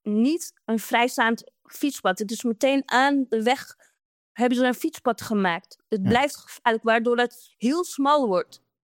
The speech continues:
Speaker 2: Ja. En heeft u
Speaker 1: En
Speaker 2: er ook, eh, vragen over gesteld aan verantwoordelijk portefeuillehouder Jasmin Elkzij hier? Wat wilt u weten?
Speaker 1: Ik wil,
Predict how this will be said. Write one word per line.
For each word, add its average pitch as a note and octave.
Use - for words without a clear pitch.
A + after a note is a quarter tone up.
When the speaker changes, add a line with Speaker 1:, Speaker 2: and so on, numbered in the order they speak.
Speaker 2:
Ja. -
En B2+
heeft E3
u A3
Speaker 1:
En A#3
Speaker 2:
er A#3
ook, -
eh, D3+
vragen D3+
over C3+
gesteld C3+
aan B2+
verantwoordelijk B2+
portefeuillehouder B2+
Jasmin C3
Elkzij C3
hier? B2+
Wat G3
wilt D#3+
u E3
weten? E3
Speaker 1:
Ik G3+
wil, B3